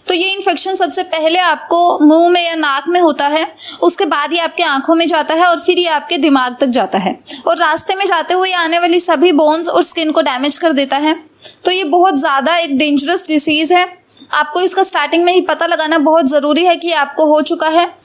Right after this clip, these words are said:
आपको अगर कोई भी ऐसी abnormal आपकी body में, अम, हरकत दिखाई देती है तो आप अपने doctor से consult कीजिए, वो आपको इसकी medicines देंगे। इसका कुछ, कुछ दिनों का medicines का course होता है जिसके बाद आप ठीक हो सकते हैं।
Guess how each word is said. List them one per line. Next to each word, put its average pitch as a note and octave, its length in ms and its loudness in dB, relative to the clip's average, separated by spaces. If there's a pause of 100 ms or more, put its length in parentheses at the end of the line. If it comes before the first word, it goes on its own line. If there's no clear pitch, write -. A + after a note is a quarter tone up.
(360)
आपको D4+ 240 -2
अगर E4+ 200 -2
कोई F4+ 220 2
भी F#4+ 100 2
ऐसी F#4 220 0
abnormal D4+ 520 2
आपकी D#4 260 0
body D4+ 300 2
में, D#4 320 0
अम, C#4+ 360 2
हरकत D4 300 2
दिखाई C#4+ 340 -2
देती C#4+ 280 0
है F4 120 4
तो E4 120 -2
आप C#4 140 0
अपने D4 180 2
doctor C#4 280 0
से D#4 140 0
consult D4 460 0
कीजिए, D4+ 480 -2
वो D4+ 80 4
आपको C#4+ 340 0
इसकी D4 360 0
medicines C#4+ 460 2
देंगे। C#4+ 320 0
इसका E4 220 0
कुछ, D#4 220 -2 (340)
कुछ D4 320 2
दिनों E4 340 0
का E4+ 100 -4
medicines D#4 460 2
का F4 100 2
course D#4 340 2
होता D#4 180 2
है E4+ 120 2
जिसके D#4 280 -2
बाद C#4+ 200 0
आप D4 140 0
ठीक D4+ 180 2
हो D#4+ 100 4
सकते - 280 -4
हैं। D#4+ 200 4